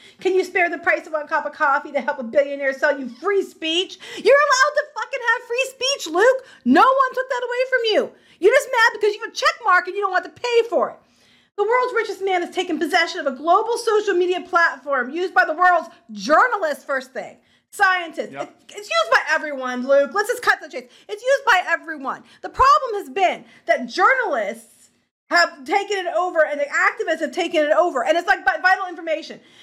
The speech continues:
Speaker 1: It has shared vital information. You don't share vital information. You share skewed information based on what certain people who are in charge believe.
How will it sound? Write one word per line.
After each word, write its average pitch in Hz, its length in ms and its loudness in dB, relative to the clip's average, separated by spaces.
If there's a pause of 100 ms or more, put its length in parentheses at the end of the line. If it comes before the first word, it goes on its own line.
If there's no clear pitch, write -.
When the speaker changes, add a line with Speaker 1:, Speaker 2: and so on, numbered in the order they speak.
Speaker 1:
It 415 240 0
has 381 300 0
shared 415 240 -2
vital 359 220 0
information. 330 420 -2 (160)
You 403 140 4
don't 539 240 6
share 466 160 -2
vital 339 180 0
information. 277 480 -12 (180)
You 392 160 2
share 415 440 0 (100)
skewed 453 460 0
information 277 640 -2 (160)
based 359 260 2
on 349 220 2
what 330 480 -2
certain 392 420 0
people 392 480 2
who 349 140 2
are 311 180 6
in 302 60 -8
charge 302 480 2
believe. 294 440 -2